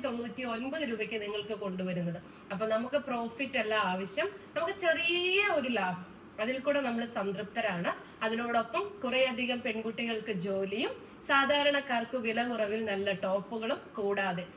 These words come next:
നമുക്ക് കിട്ടുന്ന ചെറിയൊരു പ്രോഫിറ്റിൽ നിന്ന് ചാരിറ്റി രീതിയിൽ, അതായത് ആഹാരമായോ ഒക്കെ തന്നെ നമ്മൾ കൊടുക്കുന്നുണ്ട്.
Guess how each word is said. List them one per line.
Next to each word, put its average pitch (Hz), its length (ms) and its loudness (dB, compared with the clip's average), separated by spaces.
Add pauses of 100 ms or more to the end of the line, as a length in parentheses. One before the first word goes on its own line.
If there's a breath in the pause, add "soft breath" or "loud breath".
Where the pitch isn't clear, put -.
(220 loud breath)
നമുക്ക് 320 300 0
കിട്ടുന്ന 254 340 -2 (160)
ചെറിയൊരു 233 440 -2
പ്രോഫിറ്റിൽ 196 540 -2
നിന്ന് 190 240 0 (380 loud breath)
ചാരിറ്റി 226 580 0
രീതിയിൽ, 185 400 -2
അതായത് 190 340 -2 (120)
ആഹാരമായോ 190 760 -2 (760)
ഒക്കെ 262 240 2
തന്നെ 220 220 0
നമ്മൾ 202 260 -2
കൊടുക്കുന്നുണ്ട്. 190 560 -2